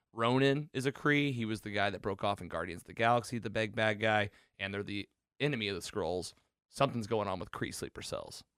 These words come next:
They're setting this up. This is the end of Phase three. It's setting you up for Phase four. Let's do some rating,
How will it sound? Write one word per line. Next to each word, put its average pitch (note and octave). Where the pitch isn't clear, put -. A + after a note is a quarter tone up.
They're G2+
setting G#2+
this G#2
up. D2+
This C3
is C3+
the B2
end C3
of A#2
Phase A#2
three. A#2
It's G#2
setting C3+
you A#2
up A#2
for G#2+
Phase G#2
four. B1
Let's A2+
do B2
some A2+
rating, C3